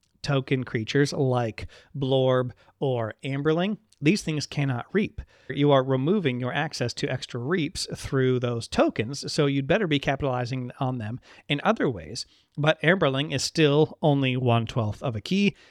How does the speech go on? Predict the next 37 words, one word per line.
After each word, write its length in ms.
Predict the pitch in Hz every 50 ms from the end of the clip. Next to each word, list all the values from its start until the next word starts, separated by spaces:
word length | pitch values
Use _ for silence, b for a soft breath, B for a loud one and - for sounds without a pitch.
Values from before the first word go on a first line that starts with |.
| b b b
and 100 | 143 127
if 100 | 120 -
you're 120 | 131 120
using 300 | 123 143 156 147 156 143
something 280 | - - 135 131 143 131
like 180 | 120 110 - -
Membership 440 | 120 120 117 117 107 - 120 -
Drive 400 | - - 120 110 110 104 107 - b b b b b b b -
on 380 | 127 117 110 107 107 110 - _ _ - 131
Blorb, 460 | 120 123 156 214 269 359 330 - 185
you're 140 | - 147 143
still 300 | - - - 135 127 127
only 180 | 127 123 120 113
getting, 360 | 117 123 113 113 113 110 - _ -
you 100 | 143 117
know, 160 | 104 110 107 _ _ _
one 280 | - 139 127 113 110 104
twelfth 360 | - - 123 101 101 - -
of 140 | - 110 107
a 40 | 110
key 380 | - - 226 196 175 165 151 b b b b b b _ -
per 340 | - 113 110 107 87 87 - _ _ _ _
creature. 400 | - 151 139 120 - - - - _ _ _ _ _ _ _ _ _ _ _ _ _ _ _ _ _ _ _ _ _ _ _ -
So 260 | - - 156 151 151 B B B B
Heavy 300 | B - 214 240 247 214
Subsidies 560 | 180 - 185 165 - 175 156 170 175 175 170 -
is 140 | 170 139
an 100 | 139 135 - -
awesome 400 | 139 135 147 143 - 160 147 139
game 260 | 135 139 139 135 139
warping 320 | 131 127 120 - 123 117 - -
artifact 580 | 147 156 156 147 - - 143 139 139 - -
that 160 | - 131 117 135
I 100 | 139 135
think 280 | - - 135 131 -
is 160 | 120 117 -
fantastic, 800 | - 143 139 135 131 - - 139 131 123 - - - 135 -